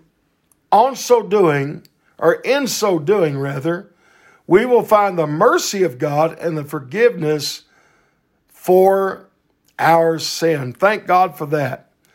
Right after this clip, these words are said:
Amen. Now, uh, in, uh, in the message of repentance, for instance, uh, that's changed many of our lives. It's changed my life,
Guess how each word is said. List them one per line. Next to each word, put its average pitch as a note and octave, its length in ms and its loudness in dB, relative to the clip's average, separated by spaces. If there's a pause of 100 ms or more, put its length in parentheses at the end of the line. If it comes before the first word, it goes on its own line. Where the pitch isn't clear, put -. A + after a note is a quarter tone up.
(320)
Amen. F3 580 0 (460)
Now, D#3 460 0 (560)
uh, D#3+ 320 4
in, C4 360 -2 (920)
uh, E3 240 4
in B3 180 2
the A3 100 -2
message G#3 680 0
of F3+ 480 0
repentance, E3 800 -2
for - 220 -4
instance, - 680 -8 (1000)
uh, D3+ 140 0
that's F#3+ 320 2
changed F3+ 720 2
many E3+ 380 0
of F3 100 -2
our E3+ 160 4
lives. E3 540 0
It's C3+ 160 -10
changed D#3 360 -4
my E3 200 2
life, F3+ 480 0